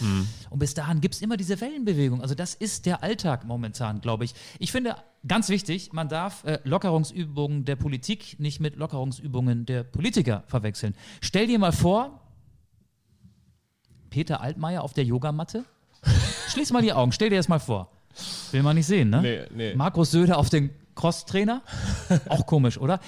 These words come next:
Speaker 2: Gut ver-, vorstellbar dagegen, Armin Laschet beim Angeln.
Speaker 1: Das
Speaker 2: Ist,
Speaker 1: stimmt.
Speaker 2: ist Angeln Sport?
Speaker 1: Ja, offiziell, ja.
Speaker 2: Angel-,
Speaker 1: Muss man, muss man
Speaker 2: Angeln
Speaker 1: Heinz
Speaker 2: ist Sport,
Speaker 1: Scalling
Speaker 2: ne?
Speaker 1: fragen, auf
Speaker 2: Armin
Speaker 1: jeden Fall.
Speaker 2: Laschet
Speaker 1: Ja.
Speaker 2: beim
Speaker 1: Ja.
Speaker 2: Angeln. Heinz Scalling, schöne Grüße nach Schwerin. Route raus, der Spaß beginnt.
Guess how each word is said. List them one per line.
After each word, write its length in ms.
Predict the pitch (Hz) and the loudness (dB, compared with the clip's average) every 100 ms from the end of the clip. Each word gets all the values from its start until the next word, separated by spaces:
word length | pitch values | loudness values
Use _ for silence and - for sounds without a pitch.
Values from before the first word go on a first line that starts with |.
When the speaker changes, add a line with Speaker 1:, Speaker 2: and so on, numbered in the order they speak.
| - | -4
Speaker 2:
Gut 220 | - 311 | 2 2
ver-, 240 | - 196 - | 4 2 2
vorstellbar 500 | - 170 - 160 147 | 0 0 2 2 2
dagegen, 420 | 147 131 156 208 208 - _ - | 0 0 0 -2 -4 -12 _ -8
Armin 320 | 180 226 208 | 0 4 4
Laschet 380 | 165 175 180 160 | 4 2 0 0
beim 220 | 160 160 - | 0 0 2
Angeln. 400 | 175 165 104 92 - - - - - - - | 4 4 2 -4 -14 -20 -20 -20 -20 -20 -6
Speaker 1:
Das 120 | - | -4
Speaker 2:
Ist, 20 | 131 | 0
Speaker 1:
stimmt. 280 | 131 110 | 0 0
Speaker 2:
ist 160 | 123 - | 0 0
Angeln 260 | 180 190 160 | 2 4 2
Sport? 580 | - 131 160 226 - _ _ | 0 0 0 -4 -10 _ _
Speaker 1:
Ja, 380 | - 131 98 117 | 2 4 4 2
offiziell, 380 | 104 110 - 151 | 0 0 2 2
ja. 40 | |
Speaker 2:
Angel-, 160 | 143 214 | 4 4
Speaker 1:
Muss 100 | - | 4
man, 60 | |
muss 80 | 143 | 2
man 100 | 156 | 4
Speaker 2:
Angeln 140 | 196 262 | 4 4
Speaker 1:
Heinz 100 | 262 | 2
Speaker 2:
ist 40 | |
Sport, 180 | - 156 | 2 2
Speaker 1:
Scalling 160 | 143 | 4
Speaker 2:
ne? 80 | 117 | 4
Speaker 1:
fragen, 280 | 85 95 95 | 4 2 2
auf 80 | 190 | 4
Speaker 2:
Armin 160 | 226 | 4
Speaker 1:
jeden 100 | 220 | 4
Fall. 100 | 160 | 4
Speaker 2:
Laschet 340 | - - 113 - | 4 2 0 0
Speaker 1:
Ja. 60 | - - | -6 -2
Speaker 2:
beim 180 | 165 | 2
Speaker 1:
Ja. 100 | 110 | 2
Speaker 2:
Angeln. 280 | 101 131 104 | 2 2 0
Heinz 160 | 123 147 | 0 -2
Scalling, 300 | - 151 160 | -2 -2 -2
schöne 260 | 143 156 143 | -2 -2 -2
Grüße 240 | 139 135 | -2 -2
nach 120 | 135 | -2
Schwerin. 420 | 123 131 127 147 156 - - - - - | -2 -2 0 2 0 -4 -20 -20 -14 -6
Route 220 | 143 143 | -2 2
raus, 240 | 135 160 | 2 0
der 100 | 151 | -2
Spaß 380 | 143 143 139 - | -2 -2 -2 -2
beginnt. 480 | 139 123 156 165 | -4 0 0 -2